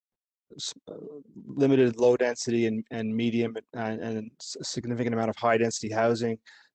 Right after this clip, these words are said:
The employment in that area is also projected to be, um, higher on average than the overall average density for, uh, the, the city as a whole. The overall, a-, as I think I mentioned in the presentation, the overall average density for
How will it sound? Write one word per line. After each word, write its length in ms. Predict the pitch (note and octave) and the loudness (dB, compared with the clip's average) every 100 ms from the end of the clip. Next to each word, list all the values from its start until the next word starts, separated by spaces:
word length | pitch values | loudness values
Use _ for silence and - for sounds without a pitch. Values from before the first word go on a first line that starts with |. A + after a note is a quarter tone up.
| - | -6
The 200 | A#2 A2 | 0 0
employment 540 | G#2+ - B2+ C3+ B2+ | 0 0 2 4 2
in 100 | B2+ | 0
that 180 | A#2 A2+ | 0 2
area 220 | A2+ A2+ | 2 0
is 80 | A2 | 0
also 480 | A2+ A2+ - A2+ A2 | -2 -2 -2 -2 -2
projected 560 | - A2 A2+ - A2+ - | -4 -4 -4 -2 -8 -8
to 80 | |
be, 420 | G#2+ A2+ A2 G#2+ G#2 _ - | -4 -2 0 -2 -6 _ -6
um, 380 | A2 G#2+ G#2 G#2 _ _ - _ - - - _ _ _ - | -4 -2 -4 -10 _ _ -20 _ -20 -20 -20 _ _ _ -8
higher 440 | - C#3 C#3 C3+ | 0 4 6 4
on 120 | A#2+ | 4
average 340 | A2+ A#2+ D3+ C3+ | 0 -4 -4 -10
than 100 | A#2+ | -16
the 120 | A2+ | -14
overall 580 | A#2 A#2 A2+ A2+ A2+ A2 _ - | -6 0 2 2 0 -8 _ -6
average 320 | A#2 A2 - | -4 -4 -4
density 420 | A#2+ A#2 - A#2 | -4 -4 -6 -8
for, 500 | - A#2 A#2 A2 A2+ A#2 _ - | -6 -2 0 0 -2 -6 _ -12
uh, 400 | A2+ G#2+ A2 G#2+ A2 A2+ | -8 -6 -8 -10 -14 _
the, 280 | A#2 A2 A2 - | -8 -6 -8 -12
the 80 | A2+ | -12
city 220 | - A2+ | -6 -4
as 100 | A2 | -4
a 40 | |
whole. 340 | - A2+ D3 E3 | -2 0 0 0
The 60 | B2 | 0
overall, 380 | A#2 A#2 A2+ | 2 4 4
a-, 180 | G#2+ A2 A2 | 2 0 0
as 120 | A#2 | -2
I 100 | A2+ - | -4 -4
think 140 | - C#3+ | -4 -2
I 60 | |
mentioned 340 | A#2 A#2 A2+ A#2+ | 0 0 0 -2
in 80 | G#2+ | 0
the 160 | A2 | -2
presentation, 640 | - A2 G#2 - A2+ - A2 | 0 -2 -4 -4 -4 -4 -2
the 80 | |
overall 340 | A2+ A2+ A#2+ A#2 | 0 2 2 4
average 360 | A2+ A2+ A2 | 2 -2 -4
density 420 | - A2+ A2 G#2+ A2 | -4 -2 -4 -6 -8
for 520 | - A2 A2 G#2+ | -4 -2 0 -2